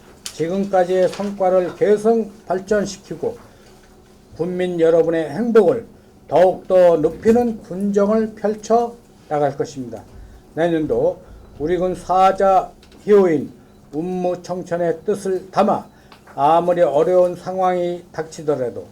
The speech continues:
그동안 우리 군이 쌓아 올린 빛나는 성과를 발판 삼아 국민들과 공직자들의 역량을 바탕으로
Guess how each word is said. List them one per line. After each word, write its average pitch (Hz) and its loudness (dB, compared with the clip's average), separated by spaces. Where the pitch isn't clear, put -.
그동안 170 -2
우리 190 0
군이 190 -4
쌓아 190 4
올린 185 -2
빛나는 220 0
성과를 214 -2
발판 175 -2
삼아 160 -4
국민들과 156 0
공직자들의 202 -2
역량을 240 2
바탕으로 190 -4